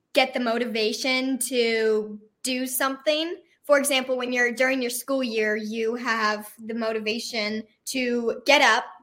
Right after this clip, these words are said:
go to school, get, get dressed, do your classes, come back home. Whereas during your break, you don't have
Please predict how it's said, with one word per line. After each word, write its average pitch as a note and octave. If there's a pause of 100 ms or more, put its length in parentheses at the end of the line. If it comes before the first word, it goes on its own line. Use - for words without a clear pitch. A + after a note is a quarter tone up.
(100)
go G#3+
to A3+
school, A3
get, - (280)
get A3+
dressed, A#3
do B3+
your B3
classes, A3+
come A3
back G3+
home. F#3+ (360)
Whereas B3+ (240)
during D4
your A#3+
break, A3+ (160)
you A3
don't B3
have A3+